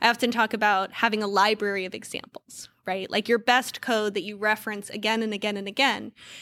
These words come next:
If I'm streaming on Twitch, everything that I write <laughs> has to be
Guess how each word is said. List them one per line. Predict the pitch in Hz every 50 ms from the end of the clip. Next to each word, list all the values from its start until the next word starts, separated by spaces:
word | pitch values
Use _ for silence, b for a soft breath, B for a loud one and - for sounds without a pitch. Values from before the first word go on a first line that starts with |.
| B B B
If | - 247 240
I'm | 302 302 294
streaming | - - 339 349 349 311 285
on | 247 254
Twitch, | - - 349 320 - -
everything | 233 233 226 269 269 - 302 277 269
that | 240 214
I | 208 202
write | 196 220 254 269 240 214 208 202 - 220
<laughs> | - - - - -
has | 262 254 277 269 -
to | - 302
be | 247 226 240 240 233 226 220 B